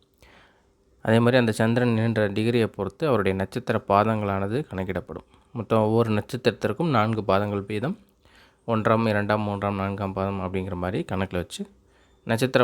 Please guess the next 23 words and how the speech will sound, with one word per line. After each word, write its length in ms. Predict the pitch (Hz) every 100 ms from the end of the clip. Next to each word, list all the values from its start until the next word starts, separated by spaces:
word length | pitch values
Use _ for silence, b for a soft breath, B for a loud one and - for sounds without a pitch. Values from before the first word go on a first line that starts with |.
| -
பாதத்தையும் 500 | 113 117 110 117 147
டிகிரியும் 400 | 113 110 113 113
வச்சு, 240 | 98 - 170 - b b b b b b -
அவர் 160 | 113 113 110
வந்து 140 | 131 -
சந்திரன் 300 | 117 127 127 113
எந்த 180 | 113
அளவுக்கு 220 | 117 120 123
அந்த 100 | 104
நட்சத்திரத்துல 520 | 101 120 101 104 107 131
கடந்திருக்காரு 600 | 101 104 104 - 92 95 - - _ _ -
அப்படிங்கிறத 440 | 104 101 101 95 -
பொறுத்து, 300 | 104 107 - 196 b b - -
அவருடைய 300 | 120 117 113 107
தசா 220 | 110 160 147
வருடத்துல 440 | 120 113 123 185 - 110
எவ்வளோ 220 | 120 123 113
கடந்திருக்கு, 480 | 110 117 104 - 208 127
எவ்வளோ 180 | 117 117 110
மீதம் 260 | 110 104
இருக்கு, 240 | - - - - _ b b b b -
அவர் 180 | 107 117
பிறப்பெடுத்ததுலேருந்து 800 | 127 127 123 117 110 110 151